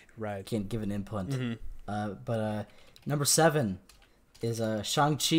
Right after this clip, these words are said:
Speaker 2: and the Legend of the Ten Rings.
Speaker 1: Whoa, really?
Speaker 2: I, yeah, I had a lot of fun with this movie.
Speaker 1: I mean,
Speaker 2: I think
Speaker 1: honestly,
Speaker 2: it's
Speaker 1: same.
Speaker 2: Yeah, I think it's really, I think it's just really well done. It's probably, like, the best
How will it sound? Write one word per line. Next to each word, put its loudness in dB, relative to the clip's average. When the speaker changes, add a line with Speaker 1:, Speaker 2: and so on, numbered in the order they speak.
Speaker 2:
and 4
the 0
Legend 0
of 0
the -2
Ten 0
Rings. 0
Speaker 1:
Whoa, 6
really? 6
Speaker 2:
I, 4
yeah, 4
I 4
had 10
a 6
lot 2
of -2
fun 0
with -4
this -4
movie. -2
Speaker 1:
I 4
mean, 6
Speaker 2:
I 6
think 4
Speaker 1:
honestly, 4
Speaker 2:
it's 4
Speaker 1:
same. 2
Speaker 2:
Yeah, 4
I 2
think 4
it's 0
really, 4
I -4
think 2
it's -8
just -4
really 2
well 6
done. 6
It's 0
probably, 4
like, 2
the 0
best 4